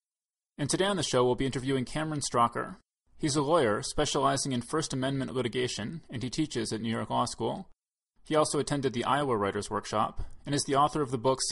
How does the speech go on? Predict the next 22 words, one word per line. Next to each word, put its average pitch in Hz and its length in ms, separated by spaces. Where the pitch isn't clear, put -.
Dinner 156 220
with 156 160
Dad, 120 420
How 127 160
I 117 60
Found 127 260
My 123 80
Way 117 160
Back 123 300
to 110 100
the 110 80
Family 110 300
Table, 113 500
and 117 240
Double 147 260
Billing, 120 480
A 120 80
Young 143 240
Lawyer's 131 340
Tale 131 300
of 110 140
Greed, 143 440